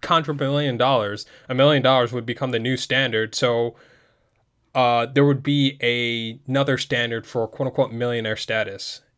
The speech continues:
Uh, if millionaire standard was the new middle class, then everyone would have to be, or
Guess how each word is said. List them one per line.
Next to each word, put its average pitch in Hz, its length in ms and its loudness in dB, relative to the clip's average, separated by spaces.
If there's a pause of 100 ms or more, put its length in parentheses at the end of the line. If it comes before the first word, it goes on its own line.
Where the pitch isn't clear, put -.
(360)
Uh, 110 320 -4 (260)
if 139 140 -4
millionaire 143 400 2
standard 123 420 -2
was 117 220 -2
the 123 120 -6
new 120 360 -4
middle 117 300 0
class, 127 440 -2
then 110 360 -8 (560)
everyone 131 400 2
would 120 100 -2
have 120 240 2
to 117 460 -6 (1500)
be, - 120 -6
or 131 360 0